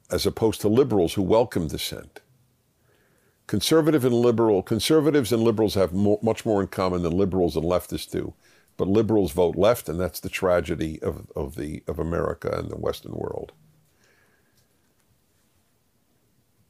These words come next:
And the reason the left suppresses dissent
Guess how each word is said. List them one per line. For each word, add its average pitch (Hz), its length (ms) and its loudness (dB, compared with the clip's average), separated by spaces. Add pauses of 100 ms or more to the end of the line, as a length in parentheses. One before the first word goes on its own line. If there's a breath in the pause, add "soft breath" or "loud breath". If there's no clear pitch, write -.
(1300)
And 101 180 2
the 98 80 4
reason 143 600 2
the 127 100 2
left 110 340 4
suppresses 101 640 -2
dissent 92 540 -2